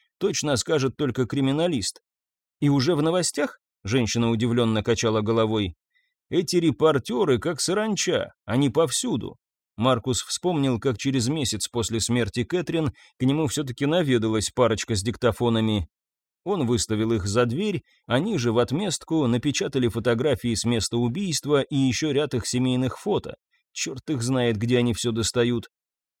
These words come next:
«Так где ты был всю ночь, Джереми?» Хейс повернулся к парню. Тот молчал.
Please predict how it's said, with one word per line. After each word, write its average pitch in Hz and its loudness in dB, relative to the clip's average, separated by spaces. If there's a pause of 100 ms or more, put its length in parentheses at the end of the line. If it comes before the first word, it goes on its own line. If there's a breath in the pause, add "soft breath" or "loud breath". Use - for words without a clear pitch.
(120)
«Так - -2
где 120 -2
ты 226 -2
был 202 2
всю 196 0
ночь, 202 0
Джереми?» 98 0 (360)
Хейс 135 0
повернулся 123 0
к - -12
парню. 120 2 (320)
Тот 127 -2
молчал. 123 0